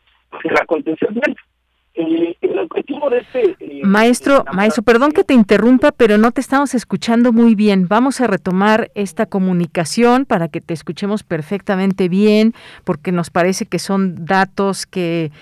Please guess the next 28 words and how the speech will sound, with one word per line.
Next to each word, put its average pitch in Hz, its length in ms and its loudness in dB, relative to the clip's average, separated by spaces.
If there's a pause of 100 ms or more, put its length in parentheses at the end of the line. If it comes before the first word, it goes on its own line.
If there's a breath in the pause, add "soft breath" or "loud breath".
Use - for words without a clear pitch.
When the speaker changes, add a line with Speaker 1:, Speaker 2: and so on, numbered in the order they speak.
(200 loud breath)
Speaker 2:
le 180 160 0
pueden 226 260 4
interesar 190 580 0
a 202 60 -2
la 180 120 -2
audiencia, 190 580 0
sobre 160 280 -6
todo 190 280 -4
quienes 180 340 -6
hacen 196 300 -2
uso 214 240 -2
de 185 80 -4
las 165 160 -2
redes 190 260 -4
sociales. 185 540 -2
¿Cuál 262 180 0
es 277 140 -4
el 226 100 2
acontecer 185 560 -4
diario 196 500 0 (440 loud breath)
en 185 140 -2
estas 202 320 -2
distintas 202 440 -2
plataformas 196 760 -4
digitales? 180 800 -2
¿Cómo 220 220 0
nos 220 220 -2
comunicamos? 180 1000 -2